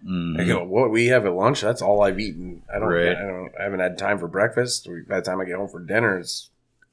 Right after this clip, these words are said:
Speaker 2: long
Speaker 1: Oh,
Speaker 2: gone."
Speaker 1: I remember being an apprentice in the sheet metal trade, and you'd work outside, and it'd be, you know, in the wintertime. So it's ten,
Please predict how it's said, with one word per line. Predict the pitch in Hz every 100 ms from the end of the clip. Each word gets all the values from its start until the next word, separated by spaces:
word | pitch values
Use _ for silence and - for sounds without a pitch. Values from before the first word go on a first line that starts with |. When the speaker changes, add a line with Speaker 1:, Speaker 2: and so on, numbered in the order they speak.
| -
Speaker 2:
long | - 95 92 -
Speaker 1:
Oh, | 85
Speaker 2:
gone." | 101 107 101 117
Speaker 1:
I |
remember | 117 104 95
being | 90 98 92
an | 78
apprentice | 73 104 90 58 - - - - - - -
in | - 95
the | 85
sheet | - 87
metal | 95 95
trade, | 98 98 98 -
and | 82 76 - _ _
you'd | 92 82 85
work | 90 85
outside, | 87 67 - 73 69 - _ _ _ _ -
and | 87
it'd | 80 73
be, | 76 _ _ _ _
you | 113
know, | 80 - -
in | 117
the | 98
wintertime. | 95 92 87 64 -
So | 101
it's | 101 -
ten, | - 90 87